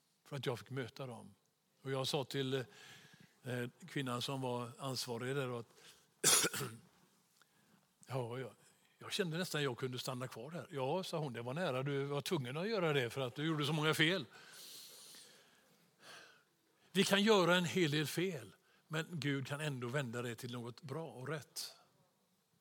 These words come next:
Och, men jag var väldigt glad att få komma ut ur fängelset sen. Det var, var skönt. <laughs> Men, men den upplevelsen att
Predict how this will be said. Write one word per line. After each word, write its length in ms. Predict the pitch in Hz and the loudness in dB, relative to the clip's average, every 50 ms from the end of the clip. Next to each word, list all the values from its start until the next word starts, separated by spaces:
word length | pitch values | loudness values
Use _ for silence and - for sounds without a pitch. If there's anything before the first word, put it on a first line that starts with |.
| _ _ _ _ _ _ _ _ - | _ _ _ _ _ _ _ _ -20
Och, 440 | - - - - _ - 165 170 - - - | -20 -20 -20 -16 _ 0 0 0 0 0 -4
men 120 | - 147 147 | -2 0 2
jag 80 | 143 | 2
var 100 | 139 139 | 2 2
väldigt 400 | 143 147 127 120 113 - _ _ - - - _ _ | 2 0 0 -2 -6 -8 _ _ -20 -20 -20 _ _
glad 260 | - 160 131 131 123 | 0 0 2 2 0
att 80 | 123 - | -2 -4
få 100 | - 139 | -6 -4
komma 240 | - 147 135 127 | -4 -2 -2 -2
ut 200 | 113 110 110 - | -4 -4 -6 -8
ur 40 | 147 | -8
fängelset 400 | - 170 147 123 107 - 131 117 | -6 -6 -6 -6 -6 -8 -8 -6
sen. 200 | - 123 113 110 | -6 -8 -8 -10
Det 60 | 117 | -12
var, 160 | 120 120 123 - - - - - _ _ | -10 -8 -8 -8 -10 -12 -18 -20 _ _
var 120 | - 135 | -8 -6
skönt. 380 | 127 - 139 123 143 147 - - - | -4 -2 0 0 2 2 4 6 6
<laughs> 60 | 143 - - 190 - - - - - - - - - - - - - - - - | 4 6 4 0 -2 -2 -6 -6 -4 -2 -2 -2 -2 -4 -6 -10 -12 -16 -16 -6
Men, 220 | - 175 196 202 208 | 0 0 2 4 4
men 160 | 202 208 190 | 4 6 8
den 220 | 196 175 147 170 | 8 8 8 8
upplevelsen 800 | 220 208 - - 180 156 147 139 135 127 135 127 - 180 190 185 - | 6 2 2 0 0 4 4 4 4 4 2 0 0 0 -2 -2 -2
att 280 | 175 156 - - - | -2 -2 -2 -4 -12